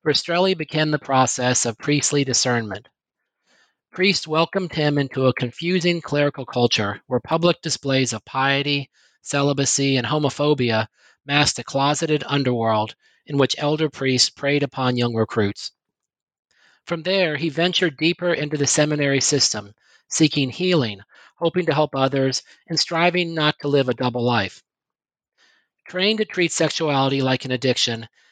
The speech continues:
he and his brother seminarians lived in a world of cliques, competition, self-loathing, alcohol, hidden crushes, and closeted sex. Ultimately, the, quote, "formation"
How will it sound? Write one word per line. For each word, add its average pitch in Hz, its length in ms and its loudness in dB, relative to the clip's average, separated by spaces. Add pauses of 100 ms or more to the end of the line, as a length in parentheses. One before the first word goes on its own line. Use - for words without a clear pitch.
(100)
he 190 180 -4
and 190 80 2
his 175 140 2
brother 156 260 0
seminarians 123 800 0
lived 147 240 2
in 156 100 -4
a 147 60 0
world 131 300 0
of 113 100 -6
cliques, - 500 -2 (220)
competition, 131 840 0
self-loathing, 143 920 0
alcohol, 120 680 2 (340)
hidden 175 320 0
crushes, 151 540 0
and 127 100 -10
closeted 127 500 0
sex. - 460 0 (880)
Ultimately, 180 720 0 (560)
the, 156 80 -6
quote, 165 300 4
"formation" 170 800 -4